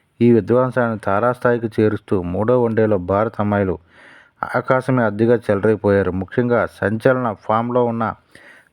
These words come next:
మందాన ఈ ఏడాదిలో తొలి శతకాన్ని అందుకోగా, నిలకడగా రాణిస్తూ కొత్త అమ్మాయి ప్రతీక అంతర్జాతీయ శతకాల ఖాతా తెరిచింది. ఈ జోడీ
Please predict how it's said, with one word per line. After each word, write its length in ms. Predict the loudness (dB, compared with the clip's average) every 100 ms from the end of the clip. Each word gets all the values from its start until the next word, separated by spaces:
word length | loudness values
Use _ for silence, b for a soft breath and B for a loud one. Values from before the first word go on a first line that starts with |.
| -4
మందాన 460 | -2 0 0 -2 -4
ఈ 200 | 0 2
ఏడాదిలో 500 | 2 2 2 0 -4
తొలి 480 | -2 0 2 2 0 -6
శతకాన్ని 480 | -6 -2 -2 -2
అందుకోగా, 520 | -4 -4 -2 0 0 -4 _ b b b b b -4
నిలకడగా 500 | 0 0 0 0 2
రాణిస్తూ 600 | 0 -2 -4 -2 -2 -4 _ _ _ _ _ _ _
కొత్త 340 | -6 -6 _ -2
అమ్మాయి 360 | -2 -4 -6 -8 -4
ప్రతీక 380 | -4 0 0 0
అంతర్జాతీయ 920 | -2 -6 -4 -2 0 0 0 0 0
శతకాల 420 | -2 -6 -4 -4
ఖాతా 360 | -2 -4 -2 -4
తెరిచింది. 600 | -2 -6 -6 -8 -6 -12 _ b b b -4
ఈ 140 | -2
జోడీ 440 | 2 2 2 -2